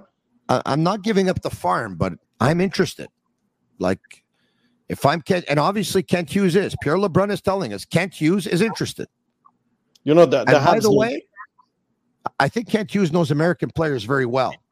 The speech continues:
Speaker 1: He knows where they played. He knows who they were coaches with, who they were coached by. He knows who they played with. He knows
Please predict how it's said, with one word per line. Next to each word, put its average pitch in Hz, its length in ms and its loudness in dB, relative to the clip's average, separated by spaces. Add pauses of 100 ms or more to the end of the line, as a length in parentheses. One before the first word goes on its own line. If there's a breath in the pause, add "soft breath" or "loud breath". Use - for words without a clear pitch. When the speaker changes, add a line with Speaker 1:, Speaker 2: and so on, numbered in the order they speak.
(220)
Speaker 1:
He 113 100 0
knows 139 220 2
where 139 120 -2
they 127 100 0
played. 208 340 -2 (160)
He 120 100 -4
knows 143 200 2
who 143 120 2
they 123 100 0
were 113 120 -2
coaches 190 600 -4
with, - 380 0 (380 soft breath)
who 165 180 4
they 147 100 0
were 135 100 -2
coached 170 340 0
by. 175 300 0
He 123 100 -2
knows 131 180 2
who 127 80 0
they 113 140 -2
played 190 260 -4
with. 185 380 -2
He 101 120 -4
knows 123 380 -2